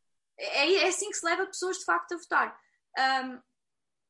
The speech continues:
eu acho que não, não é segredo para ninguém que o grande boom que o Bloco de Esquerda, por exemplo, teve, ah, na sua altura, na sua gra-, grande altura, ahm, deveu-se muito a, a serem as pessoas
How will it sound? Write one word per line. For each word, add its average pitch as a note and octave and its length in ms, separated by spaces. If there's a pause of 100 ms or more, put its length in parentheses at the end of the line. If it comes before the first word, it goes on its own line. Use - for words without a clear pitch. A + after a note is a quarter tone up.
eu D4 140
acho E4+ 220
que D#4+ 80
não, D4+ 280
não C#4+ 140
é D4 60
segredo B3+ 340
para B3 140
ninguém B3 380
que C4 240
o B3 120
grande C4 260
boom B3+ 240
que B3+ 80
o A#3 40
Bloco A#3+ 180
de B3 60
Esquerda, A#3 260
por A#3 100
exemplo, A#3+ 400
teve, B3 320 (480)
ah, B3 380
na B3+ 180
sua B3+ 300
altura, A#3+ 580
na A3+ 120
sua A#3 260
gra-, A3+ 280
grande B3 260
altura, A3 500 (480)
ahm, A#3+ 540 (500)
deveu-se C#4+ 640
muito F4 540
a, C4+ 420
a C4+ 60
serem C4+ 340
as C4 100
pessoas E4 680